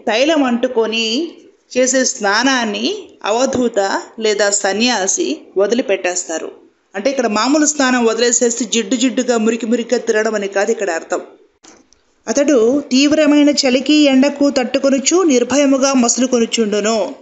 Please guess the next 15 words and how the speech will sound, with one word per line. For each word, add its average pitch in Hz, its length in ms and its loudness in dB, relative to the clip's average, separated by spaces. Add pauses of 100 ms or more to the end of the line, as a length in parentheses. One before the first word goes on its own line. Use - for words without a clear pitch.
(240)
అంటే 214 200 0
అర్థము 226 840 0
ఇరవై 233 260 2
నాలుగు 254 400 0
గంటలు 247 280 0
మసీదులో 233 540 0
కూర్చొని 226 800 0 (320)
ఒక 214 120 -4
దునేసుకొని 247 680 2
చల్లదట్టుకోవడానికి 220 1300 -2 (260)
ఆ 208 40 -2
పక్కనే 240 440 -2
పొగాకు 233 320 -2
చుట్టలు 247 300 -4
పీల్చుకుంటూ 220 800 -2